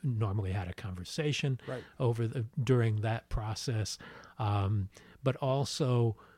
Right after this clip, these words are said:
Speaker 1: the production designer, the wardrobe people, the makeup people, so that we can all be on the same page, literally,
Speaker 2: Yeah.
Speaker 1: about what's going on here.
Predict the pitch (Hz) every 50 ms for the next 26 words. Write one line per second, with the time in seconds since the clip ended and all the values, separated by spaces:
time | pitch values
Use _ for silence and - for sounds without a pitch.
0 | _ _ - - 120 113 104 101 - - 123 131 131 135 - - 127 117 107 113
1 | 101 90 - 104 90 92 95 87 92 87 85 90 95 92 - 110 101 98 104 104
2 | 104 113 131 131 135 127 123 123 113 110 104 95 95 - 117 107 - - 107 95
3 | 104 104 107 117 123 - - 117 107 - - 113 98 - - 110 90 - - -
4 | - - - - - - - - 156 127 117 110 123 123 - 131 127 127 - -
5 | 123 123 131 135 123 113 123 113 113 113 107 104 - - - 143 120 110 104 101
6 | 92 - - 165 139 123 113 101 113 98 123 131 139 160 156 - 120 107 95 95
7 | 101 98 95 104 - 151 143 135 120 110 - 120 110 120 113 113 - 123 120 104
8 | - - - - 110 104 101 98 101 101 104 107 101 92 - - 101 92 - -